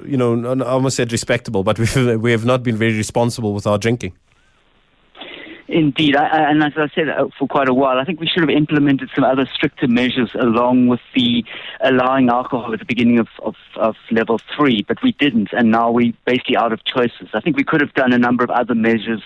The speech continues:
Speaker 2: to reduce availability at that time, but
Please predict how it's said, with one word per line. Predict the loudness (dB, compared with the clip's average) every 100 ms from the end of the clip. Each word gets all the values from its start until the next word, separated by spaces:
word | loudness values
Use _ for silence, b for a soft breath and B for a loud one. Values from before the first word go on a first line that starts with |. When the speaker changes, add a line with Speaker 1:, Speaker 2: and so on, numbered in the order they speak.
| -16 B B -4
Speaker 2:
to | 0
reduce | 0 0 -2 0
availability | -2 0 0 0 0 -2 -2 -6 -6 B B B -16
at | -4
that | -4 -4
time, | -4 0 0 0
but | -4